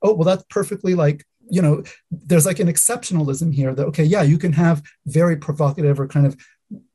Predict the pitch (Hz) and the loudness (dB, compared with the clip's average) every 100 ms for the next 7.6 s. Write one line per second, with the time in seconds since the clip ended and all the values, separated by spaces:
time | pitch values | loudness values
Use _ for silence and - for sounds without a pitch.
0 | _ _ _ 170 196 180 170 156 156 165 | _ _ _ 2 2 2 2 0 2 2
1 | 165 156 156 151 160 151 139 131 165 175 | 2 0 -2 -4 -4 -2 0 2 4 4
2 | 147 135 - 269 180 151 147 147 214 - | 2 0 -4 -4 -2 -2 0 0 0 0
3 | _ 151 160 185 175 - - _ _ 185 | _ -4 0 0 0 -6 -10 _ _ 0
4 | 170 151 170 - _ - 151 160 139 - | 2 2 0 -8 _ -2 0 0 0 -2
5 | 160 175 156 147 147 160 175 147 131 151 | 0 -2 -4 -2 0 0 2 2 0 -2
6 | 180 156 143 131 135 147 135 143 160 139 | -2 -4 -4 -4 -4 -2 0 0 0 -4
7 | - 170 175 139 143 131 | -2 0 0 -2 -4 -6